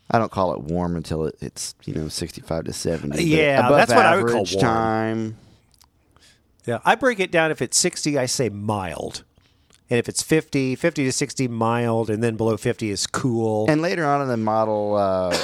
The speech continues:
Speaker 1: <coughs> loop, which is a good three hundred hours away,
Speaker 2: Yeah.
Speaker 1: it, it continues. That warmth continues above
Speaker 2: Interesting.
Speaker 1: average. So
Speaker 2: Well, that they, National Weather Service issued that graphic was the majority, uh, consensus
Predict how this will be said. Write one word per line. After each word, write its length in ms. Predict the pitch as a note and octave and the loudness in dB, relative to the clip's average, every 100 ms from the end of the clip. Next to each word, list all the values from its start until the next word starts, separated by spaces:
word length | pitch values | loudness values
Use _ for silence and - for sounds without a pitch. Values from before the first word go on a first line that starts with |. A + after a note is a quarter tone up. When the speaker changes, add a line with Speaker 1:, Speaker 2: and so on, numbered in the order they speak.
| - | -6
Speaker 1:
<coughs> 120 | - | -4
loop, 420 | G#2+ G2 F#2+ - | -2 0 -2 -4
which 180 | G2 - | -6 -4
is 240 | F2 D#2+ D#2+ | -6 -4 -6
a 40 | |
good 280 | E2+ E2 C#2+ | -2 -4 -4
three 180 | E2 F2+ | -6 -4
hundred 220 | E2+ D#2 | -2 0
hours 320 | E2 D#2+ D2 | 0 0 -4
away, 320 | D2 E2 D#2+ D2+ | -2 -2 0 2
Speaker 2:
Yeah. 220 | F#3+ B2 | 2 2
Speaker 1:
it, 80 | A2+ | 0
it 140 | B2+ | -4
continues. 800 | - D3+ - A2+ D3 C3+ D2+ D#2+ | -4 -6 -2 -2 -2 -6 -8 -8
That 220 | F2+ F2+ - | -4 -4 -2
warmth 360 | F#2+ G#2+ - _ _ - | -6 -6 -10 _ _ -16
continues 880 | G#2+ - F#2 A#2 A#2 E2+ D#2 D#2 E2 | -12 -8 -6 -4 -4 -6 -8 -8 -4
above 100 | D3 | -2
Speaker 2:
Interesting. 380 | F2+ F#2 A1+ B1 | 0 -2 -2 -2
Speaker 1:
average. 640 | D2+ C2+ C2+ C2+ - - | -2 -4 -8 -8 -8 -8
So 500 | - E2+ D2+ D#2 D2+ - | -4 -4 -2 -2 -4 2
Speaker 2:
Well, 160 | F#3+ | 2
that 260 | G#3 C4+ G#3 | 4 0 0
they, 220 | G3+ G3+ | 0 0
National 360 | F#3+ G3+ A#3+ C#4 | 0 -2 0 0
Weather 100 | C4+ | 0
Service 320 | C#4 A#3 F#3 | 0 0 -2
issued 220 | A3+ A3+ | -2 -2
that 140 | F3 D3 | -2 -2
graphic 520 | A#2+ B2 A3+ G2 F#2+ - | 0 0 0 -2 -4 -4
was 220 | A#2 A#2 | -4 -2
the 180 | A2+ G#2+ | -2 -2
majority, 840 | G#2+ A2 B2 D#3 D#3 C3 A2+ A2 - _ | -2 0 2 2 0 -2 -2 -4 -8 _
uh, 280 | A2 G#2+ F#2+ - | -2 0 -2 -4
consensus 840 | A#2+ - - - A#2 A2+ - | -4 2 2 2 -4 -2 -4